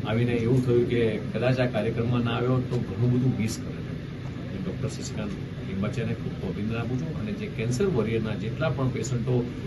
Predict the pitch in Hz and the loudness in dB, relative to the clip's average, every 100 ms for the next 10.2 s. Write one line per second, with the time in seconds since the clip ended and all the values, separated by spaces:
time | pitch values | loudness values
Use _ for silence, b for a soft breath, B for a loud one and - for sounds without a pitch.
0 | - - - 127 107 131 - 147 113 107 | -6 -6 -2 0 6 6 6 4 4 2
1 | 101 101 120 110 90 95 143 135 104 92 | 0 2 2 2 0 2 6 6 6 2
2 | 95 87 - - - 107 127 147 147 127 | -2 -4 -4 -6 -4 4 6 6 6 4
3 | 113 - 104 110 120 120 123 - 120 113 | 2 0 0 0 0 2 0 2 2 2
4 | 107 98 - - - - - 110 135 151 | 2 -2 -6 -6 -8 -8 -4 4 6 8
5 | 127 120 98 87 120 - 170 139 113 87 | 6 4 2 2 2 4 4 4 2 -2
6 | - - - - - 110 104 139 127 127 | -4 -8 -6 -6 -6 -6 0 2 2 2
7 | 123 123 127 107 101 117 104 120 156 127 | 0 4 4 2 -2 -4 0 8 8 8
8 | 123 101 101 107 104 104 113 143 143 127 | 4 2 -2 -2 -2 -2 -2 -2 -2 0
9 | 120 131 110 - 135 110 92 127 135 131 | 2 4 2 2 2 2 2 2 4 4
10 | 113 | 2